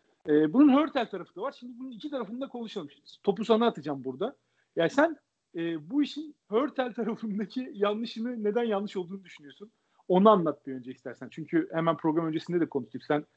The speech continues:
Hurtel'e de burada kızgınsın ki haklısın bence. Zaten ben de olsam Barcelona'nın yerine Hurtel'e kızardım. Ama böyle bir durumdayken de neden, yani adam mı öldürmüş, e, noktasına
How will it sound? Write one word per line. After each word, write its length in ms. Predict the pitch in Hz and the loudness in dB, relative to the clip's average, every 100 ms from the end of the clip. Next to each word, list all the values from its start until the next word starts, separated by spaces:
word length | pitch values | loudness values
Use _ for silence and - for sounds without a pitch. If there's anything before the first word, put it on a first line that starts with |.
| _ _ | _ _
Hurtel'e 380 | 156 156 156 180 | 4 4 4 -4
de 100 | 180 | -4
burada 320 | 139 123 117 | -8 -12 -14
kızgınsın 440 | - 127 117 - 226 | -16 -20 -18 -14 -10
ki 140 | 180 | -6
haklısın 540 | 160 156 _ - 143 120 | -2 -2 _ -16 -12 -6
bence. 340 | 113 117 180 - | -6 -6 -12 -8
Zaten 340 | 131 123 120 117 | -8 -8 -8 0
ben 180 | 160 143 | 0 2
de 60 | |
olsam 240 | 131 151 135 | -2 -2 -2
Barcelona'nın 380 | 135 143 135 | -4 -4 -6
yerine 200 | 131 180 | -4 2
Hurtel'e 280 | 196 - 185 | 2 2 -2
kızardım. 480 | - 165 208 175 302 _ _ _ _ | -2 0 0 0 -12 _ _ _ _
Ama 360 | 202 269 220 - _ _ 147 | -6 -6 -8 -10 _ _ _
böyle 320 | 202 240 208 | -4 -4 -6
bir 100 | 180 | -16
durumdayken 680 | 208 214 226 214 214 196 | -18 -10 -8 -8 -12 -10
de 240 | 180 151 131 _ _ _ 147 - | -10 -10 -12 _ _ _ -20 -12
neden, 480 | 170 170 214 220 202 _ _ _ _ _ _ | -10 2 2 2 -2 _ _ _ _ _ _
yani 400 | 156 151 151 147 - | -12 -10 -10 -10 -2
adam 360 | 170 185 220 202 | 2 4 4 2
mı 60 | |
öldürmüş, 720 | 175 156 165 160 - - - _ - | 2 0 -12 -14 -16 -20 -20 _ -10
e, 340 | 143 139 139 | -8 -8 -8
noktasına 640 | 156 156 180 - 165 160 | -8 -8 -10 -10 -10 -10